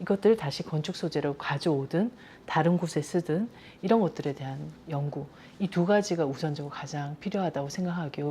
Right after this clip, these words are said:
하고요. 거기서 추가적으로 더 나아가서 만약에 가능하다면 그 생태 복원의 역할을 할 수 있는 건축물에 대한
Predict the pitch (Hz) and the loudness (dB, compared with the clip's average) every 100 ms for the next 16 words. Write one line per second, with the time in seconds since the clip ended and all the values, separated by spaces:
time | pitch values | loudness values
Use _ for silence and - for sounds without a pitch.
0 | 143 - 214 160 165 147 - - - - | -4 -6 -6 0 0 -2 -12 -18 -12 -2
1 | 170 185 214 226 - 262 254 214 165 165 | 0 2 4 4 4 4 6 4 2 0
2 | 165 135 143 156 151 151 135 151 151 - | 0 2 2 2 0 0 -2 -2 -2 -2
3 | 151 180 165 139 135 190 247 - - - | 0 0 0 -2 -2 -2 -4 -10 -18 -18
4 | - - 156 151 349 349 277 175 190 190 | -18 -4 -2 4 4 4 4 6 6 4
5 | 139 123 185 170 147 - 143 143 143 143 | 2 0 -2 0 -2 -2 -6 -6 -6 -6
6 | 135 165 143 143 143 135 139 214 | -4 -4 -2 -4 -4 -4 -4 -4